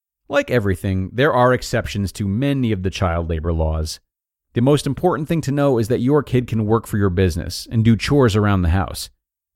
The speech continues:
Some states require work permits for young workers, and other states don't. States with abundant farmland typically go a little stricter on farm rules, but still allow kids to work on them.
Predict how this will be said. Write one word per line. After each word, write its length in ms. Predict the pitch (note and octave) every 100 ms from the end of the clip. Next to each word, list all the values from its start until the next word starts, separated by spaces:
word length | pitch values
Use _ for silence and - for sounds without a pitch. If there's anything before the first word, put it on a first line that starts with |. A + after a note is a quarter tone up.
| _
Some 240 | - F3+
states 340 | F3 C#3+ D3 -
require 420 | B2 C#3 B2+ A#2
work 240 | A2+ D3
permits 380 | - A2 F#2+ F#2+
for 100 | -
young 240 | G2 F2 E2+
workers, 520 | E2 - F2+ - -
and 140 | E3+
other 160 | F3+ C#3
states 320 | - F2+ D#2+
don't. 240 | - F#2 - _ _ _ _ _
States 340 | - - C#3 -
with 120 | B2+
abundant 440 | G#2+ B2 C3 B2
farmland 600 | - C#3+ D3+ A#2+ G#2+ A2
typically 340 | - B3 A#3 G#3
go 220 | F3+ E3+
a 20 |
little 220 | D#3 D3
stricter 420 | A2+ - E3+ B2+ G#2+
on 140 | F#2
farm 340 | - C3+ A2+
rules, 380 | D#2+ D#2+ D#2+ - _ _ -
but 160 | B2+
still 240 | - G#3+ G3
allow 280 | D3+ C3+
kids 280 | C3+ B2 A2
to 100 | -
work 240 | F#2+ F#2+ D2+
on 160 | A1
them. 160 | G1+